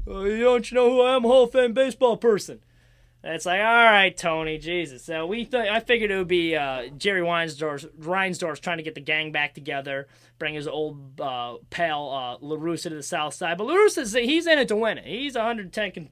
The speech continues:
percent, uh, uh, committed to this thing. The players have been responding to him well. Jose Abreu's really liking him. So if Jose Abreu's buying in, I'm buying in. I've, uh, I've broadened my horizons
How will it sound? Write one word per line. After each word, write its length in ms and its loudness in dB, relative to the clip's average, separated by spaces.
percent, 500 -6
uh, 220 -4
uh, 260 -6
committed 460 -4
to 60 -6
this 200 -6
thing. 300 -4
The 60 -20
players 380 0
have 100 -8
been 100 -6
responding 460 -4
to 80 -4
him 80 -4
well. 200 2
Jose 240 0
Abreu's 840 -4
really 520 4
liking 380 0
him. 80 -8
So 80 -6
if 80 -10
Jose 260 2
Abreu's 460 0
buying 400 -2
in, 240 -4
I'm 240 -2
buying 380 -2
in. 280 -10
I've, 320 -4
uh, 40 -6
I've 460 -4
broadened 480 0
my 140 0
horizons 720 -2